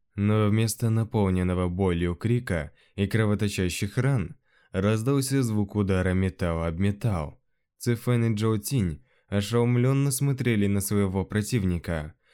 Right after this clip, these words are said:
у которого за спиной появилась пара чёрных крыльев. Прочные металлические крылья сложились перед Линчао, тем самым образовав своеобразный щит, который защитил его от выстрелов. Под защитой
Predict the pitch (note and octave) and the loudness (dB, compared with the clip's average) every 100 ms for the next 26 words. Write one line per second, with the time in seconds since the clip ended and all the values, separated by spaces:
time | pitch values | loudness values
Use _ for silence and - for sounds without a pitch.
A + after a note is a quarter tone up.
0 | _ F#2+ G2 G2+ G2+ G2 F#2+ F#2 F#2 - | _ -4 -2 0 0 0 0 0 -4 -2
1 | G2+ A2 G2 F#2+ F#2 F#2 F#2+ G2 F#2+ - | 0 2 0 0 0 2 2 0 -2 -6
2 | - G#2 A2+ G#2+ G2+ F2+ F#2 F#2+ - A#2 | -2 0 0 0 -2 0 0 -4 -2 0
3 | G#2 F2+ D2+ - _ _ _ _ _ F#2+ | 2 0 -2 -8 _ _ _ _ _ -2
4 | F#2 F2+ - F#2 F2+ F#2 F#2 F#2 F#2 - | -2 -2 -2 0 0 -2 0 -2 -2 -6
5 | - G2 - A#2 A2+ F2 D#2 D#2+ _ _ | -2 -2 0 0 2 0 -2 -8 _ _
6 | - - A#2 A2+ A#2+ A#2 - A2+ A2 G#2 | -10 -2 0 2 2 2 0 0 2 2
7 | G#2 G2+ G#2 E2+ D2 - _ _ _ - | 2 0 -2 -2 -4 -10 _ _ _ -6
8 | G#2 F#2+ - G#2+ G2+ G2+ G2 G2 F2+ F#2 | -2 0 0 0 0 0 0 0 -2 -4
9 | A2 G2+ - _ - A#2+ B2 B2 B2 C3+ | -6 -10 -14 _ -8 0 0 2 0 0
10 | B2 B2+ A#2+ - A2 - F#2+ F#2+ F#2+ F#2 | 2 0 0 -2 -4 -2 -2 0 2 2
11 | F2+ F#2 G2 G2 A#2 A#2+ A2+ F#2+ F2+ F2 | 0 -2 -4 -2 0 2 2 0 -2 -2
12 | A2+ G#2 - F#2+ E2 D2+ - _ _ _ | 0 0 0 -2 -2 -6 -12 _ _ _
13 | _ _ G#2 F2+ F#2+ - G2+ G2 F#2 - | _ _ -2 0 0 0 0 0 -2 -4